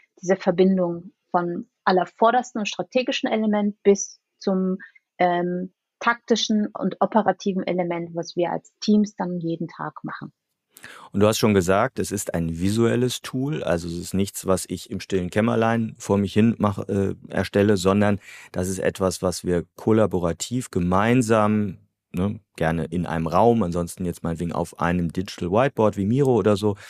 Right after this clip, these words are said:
Speaker 2: gemeinsam visualisieren, auch als lebendes Artefakt. Das ist jetzt kein One-Off-Ding, sondern das für mich zumindest etwas Begleitendes während der
Speaker 1: Kommt auf den Use
Speaker 2: Be-
Speaker 1: Case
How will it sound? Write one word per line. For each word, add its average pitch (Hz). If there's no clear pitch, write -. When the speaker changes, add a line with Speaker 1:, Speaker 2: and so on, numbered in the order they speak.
Speaker 2:
gemeinsam 98
visualisieren, 95
auch 92
als 80
lebendes 95
Artefakt. 82
Das 87
ist 87
jetzt 87
kein 85
One-Off-Ding, 110
sondern 92
das 85
für -
mich 92
zumindest 95
etwas 82
Begleitendes 107
während 110
der 107
Speaker 1:
Kommt 302
auf 262
den 247
Use 220
Speaker 2:
Be- 196
Speaker 1:
Case 190